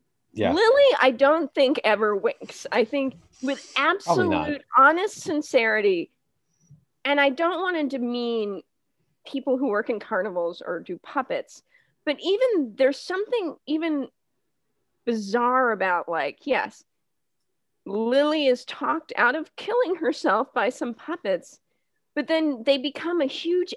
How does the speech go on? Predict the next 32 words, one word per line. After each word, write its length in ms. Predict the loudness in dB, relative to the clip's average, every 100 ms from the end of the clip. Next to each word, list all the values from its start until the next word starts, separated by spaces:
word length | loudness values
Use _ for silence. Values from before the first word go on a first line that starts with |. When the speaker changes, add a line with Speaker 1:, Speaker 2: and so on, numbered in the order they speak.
| -10
Speaker 2:
act 380 | -8 -8 -8 -12
because 280 | -8 -6 -8
people 380 | -6 -6 0 0
like 260 | 2 0 -2
watching 540 | 0 0 0 -4 -2
Lily 320 | 0 0 -2
talk 480 | -6 -10 -4 -4 -4
to 120 | -8
the 120 | -6 -6 -10
puppets, 720 | -6 -4 0 0 0 -10 -20 _ _ _ _ _
so 160 | 0 2
much 180 | 2 2
so 220 | 4 6
that 160 | 6
they 120 | 8 6
then 240 | 6 4
get 260 | 0 -2 -10
poached 760 | -4 -2 -2 -4 -12 -14 -8
to, 140 | -2
like, 260 | 2 2 -2 _ _ _ _
do 180 | -2 0
this 240 | 0 -2 -2 0
other 320 | 0 0 -4
thing. 400 | 0 0 0 -4 _
And 160 | -4 -2
it 120 | -2
just 300 | -2 -2 -4
seems 880 | -10 -10 -2 0 0 0 -2 -4 -10 _ _ _ _ _ _ _
so 260 | -10 -4 0 0
strange 680 | -2 -2 -2 0 -2 -2 -4
to 120 | -4
me. 420 | -2 -4 -6